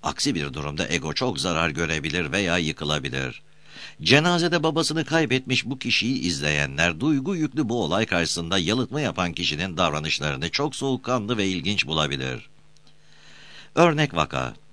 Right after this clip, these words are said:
Yirmi iki yaşında üvey babası tarafından tecavüze uğramış bir hastam tecavüzü anlatırken hiçbir duygusal tepki vermiyor.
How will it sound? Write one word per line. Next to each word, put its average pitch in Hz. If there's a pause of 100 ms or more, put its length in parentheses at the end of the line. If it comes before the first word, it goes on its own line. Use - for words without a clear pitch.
(380)
Yirmi 180
iki 202
yaşında 92
üvey 131
babası 127
tarafından 80
tecavüze 110
uğramış 85
bir 127
hastam 85
tecavüzü 135
anlatırken 143
hiçbir 139
duygusal 113
tepki 95
vermiyor. 69